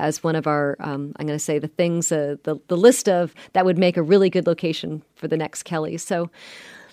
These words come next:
so long story short, as I'm rambling along here.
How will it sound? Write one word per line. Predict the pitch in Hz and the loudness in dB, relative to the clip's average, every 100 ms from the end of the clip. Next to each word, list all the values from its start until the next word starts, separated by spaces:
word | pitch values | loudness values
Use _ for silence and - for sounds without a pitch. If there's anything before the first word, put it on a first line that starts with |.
| _ - | _ 0
so | 311 | 6
long | 302 381 | 8 8
story | 392 - 240 233 | 6 6 6 6
short, | - 190 185 | 4 4 4
as | 196 190 | 4 2
I'm | 180 | 2
rambling | 185 196 190 185 | 4 4 4 4
along | 180 170 170 | 4 2 0
here. | 180 156 220 | 0 0 -2